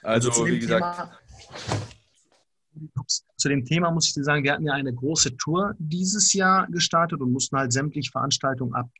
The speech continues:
Speaker 2: absagen. Diese Tour, G M C Tour zweitausendzwanzig und zweitausendeinundzwanzig haben wir erstmal komplett abgesagt. Alle Events, weil es ist einfach, ich sag mal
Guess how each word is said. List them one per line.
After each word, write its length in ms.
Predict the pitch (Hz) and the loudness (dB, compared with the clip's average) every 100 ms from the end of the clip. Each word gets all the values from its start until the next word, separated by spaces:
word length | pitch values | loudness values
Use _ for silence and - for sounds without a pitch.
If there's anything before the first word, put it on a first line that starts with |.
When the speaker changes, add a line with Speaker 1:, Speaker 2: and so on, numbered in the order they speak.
| - | -6
Speaker 2:
absagen. 800 | 139 123 127 160 165 185 196 - | -4 -2 4 6 6 4 -4 -6
Diese 680 | 131 123 127 127 127 123 123 | -6 0 0 0 -2 -2 -2
Tour, 460 | - 151 147 139 - _ _ | -2 2 2 0 -4 _ _
G 120 | 127 135 | -6 -2
M 100 | 131 | -2
C 120 | 135 | -4
Tour 240 | 123 131 | -4 -6
zweitausendzwanzig 1800 | 123 - 131 135 127 131 123 120 120 113 107 _ - - 143 165 185 170 135 | -4 -2 0 0 -2 -4 -2 -4 -4 -4 -6 _ -6 0 0 0 -4 -4 -4
und 140 | 123 | -4
zweitausendeinundzwanzig 1500 | - 127 123 123 120 - 135 156 170 160 - 160 151 160 - - - - _ | 0 0 0 -2 -4 -4 2 2 2 -2 0 0 -2 -6 -8 -14 -20 -20 _
haben 100 | 127 | -2
wir 100 | 127 | 0
erstmal 320 | 127 127 127 123 | 2 2 0 0
komplett 520 | - 175 180 175 - | 0 0 0 -2 -2
abgesagt. 720 | 147 - 170 160 170 170 - _ _ | -4 -4 -4 2 4 2 -4 _ _
Alle 220 | 135 156 | 0 0
Events, 520 | 156 135 135 156 147 | 0 0 0 0 0
weil 360 | 131 131 131 120 - - - _ _ | 2 4 4 0 -6 -20 -20 _ _
es 160 | 123 139 | 2 4
ist 140 | 135 - _ | 2 -2 _
einfach, 600 | 135 156 175 - 156 139 - - | 4 6 6 8 8 8 0 -6
ich 160 | 131 - | 0 2
sag 180 | 143 139 | 4 2
mal 560 | 143 139 139 135 - | 4 6 6 6 2